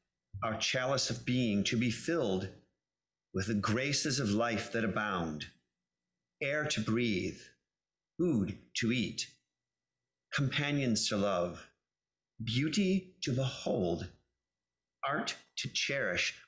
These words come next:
causes to serve. They come in ritual pro-, procession, these gifts of life. Whether we deserve them, we cannot know or say. They are poured out for us. Our task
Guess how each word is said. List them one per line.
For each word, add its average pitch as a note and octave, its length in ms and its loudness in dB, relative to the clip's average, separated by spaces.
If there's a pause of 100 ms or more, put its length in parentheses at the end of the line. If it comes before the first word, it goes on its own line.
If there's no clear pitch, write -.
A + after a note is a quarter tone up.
causes D#3 560 0
to - 60 -2
serve. G#2+ 680 0 (1900)
They D3 200 2
come F#3 580 6 (160)
in D3 480 4
ritual C#3 540 4
pro-, G#2 320 2 (180)
procession, G2 800 2 (380)
these A2 320 6
gifts - 340 4
of F#2 140 2
life. G2 500 4 (400)
Whether C3 300 6
we A#2+ 160 6
deserve A2 480 4
them, A2+ 320 2 (120)
we D#2+ 140 -4
cannot E2 480 -2
know F#2+ 280 6
or G#2 100 6
say. - 560 2 (440)
They G#2+ 160 2
are G#2+ 220 2
poured C#3+ 300 4
out B2+ 260 4
for C3 320 2
us. - 320 2 (500)
Our C#3+ 220 2
task F2 560 2